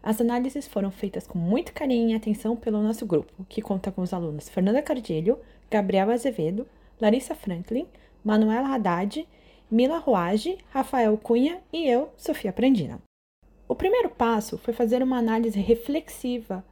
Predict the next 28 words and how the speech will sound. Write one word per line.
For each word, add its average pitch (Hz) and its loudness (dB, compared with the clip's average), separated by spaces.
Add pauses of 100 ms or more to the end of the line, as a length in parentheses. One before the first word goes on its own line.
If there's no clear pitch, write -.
(100)
sobre 233 2
o 233 0
tema 180 -4
As 202 -8
marcas 339 -4
como 247 0
produtoras 254 2
de 240 -12
conteúdo 226 2
e 214 0
entretenimento, 277 -2 (440)
como 381 2
o 381 -2
branded 214 4
entertainment 190 -4 (100)
vem 226 -2
sendo 214 0
usado 185 2
pelas 175 -4
marcas 196 -6 (640)
e 403 0 (100)
a 285 0
importância 262 0
de 226 -4
se - -10
contar 220 -4
boas 220 2
histórias. - -8